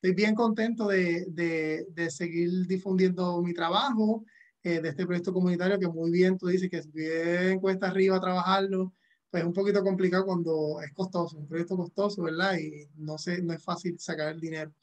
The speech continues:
Este, así que nada, eh, los invito, ¿verdad? Que sigan nuestras redes sociales, que allí siempre vamos a estar poniendo toda la información de nosotros, Facebook, Mariposario Lequín, y fe-, eh, Facebook e Instagram,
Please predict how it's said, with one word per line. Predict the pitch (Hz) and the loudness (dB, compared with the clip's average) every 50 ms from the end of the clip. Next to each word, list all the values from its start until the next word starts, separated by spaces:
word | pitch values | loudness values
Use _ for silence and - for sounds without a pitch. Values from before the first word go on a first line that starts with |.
| _ - - _ _ _ _ _ | _ -20 -20 _ _ _ _ _
Este, | - 180 170 151 143 - - 180 170 165 165 165 | -4 -4 -4 -4 -4 -6 -2 0 2 2 2 2
así | 156 147 143 - | 0 -2 -4 -2
que | 180 196 | 2 2
nada, | 202 208 233 240 202 - - - _ _ - - - _ _ _ _ _ _ _ | 4 6 6 4 4 2 -2 -8 _ _ -6 -6 -6 _ _ _ _ _ _ _
eh, | 196 185 180 175 170 | 2 4 4 4 4
los | 180 175 180 | 4 4 6
invito, | 190 185 190 240 - 302 | 6 6 4 4 4 4
¿verdad? | 254 220 214 262 - - | 4 4 4 2 2 0
Que | 254 | -6
sigan | 254 208 185 175 175 | -6 -4 -4 -2 -2
nuestras | 175 175 - 180 170 | -4 -2 -2 -2 0
redes | 175 185 175 170 | 0 0 0 0
sociales, | 170 - - 214 226 247 262 269 - | -4 -4 -2 0 2 2 2 0 -2
que | - 180 | -4 -4
allí | 170 156 | -4 -4
siempre | 147 - 170 165 165 175 | -4 -6 -6 -6 -4 -4
vamos | 165 165 170 170 165 | -4 -2 -2 -2 -4
a | 151 | -4
estar | 143 - 170 165 165 170 170 170 170 - - _ _ _ _ - | -4 -4 -2 -2 0 0 0 -2 -4 -6 -12 _ _ _ _ -2
poniendo | 185 180 175 180 190 | 0 2 2 2 0
toda | 170 165 165 170 175 | 0 -2 0 0 0
la | |
información | 175 175 - 185 180 175 170 - 180 170 | -2 -2 -2 -2 -2 -2 -2 -2 -4 -4
de | 160 | -4
nosotros, | 160 160 - 208 220 240 254 240 - 202 196 190 - | -4 -6 -4 -4 -2 -2 -2 -2 -2 -2 -2 -2 -2
Facebook, | 180 175 170 170 - 185 175 180 | 0 0 0 0 -2 -2 -2 0
Mariposario | 170 165 165 165 165 165 165 139 - 160 165 | -2 -2 -2 -4 -6 -8 -8 -8 -6 -4 -4
Lequín, | 165 165 160 - 175 170 165 | -4 -4 -6 -4 -4 -4 -4
y | |
fe-, | - - 202 - | -4 -8 -12 -10
eh, | 202 180 170 175 - | -8 -8 -8 -8 -4
Facebook | - 185 170 175 185 180 185 | -2 -2 0 0 0 0 0
e | 175 | 0
Instagram, | 180 233 - - 202 196 196 202 214 214 | 0 0 0 0 0 0 0 -2 -4 -8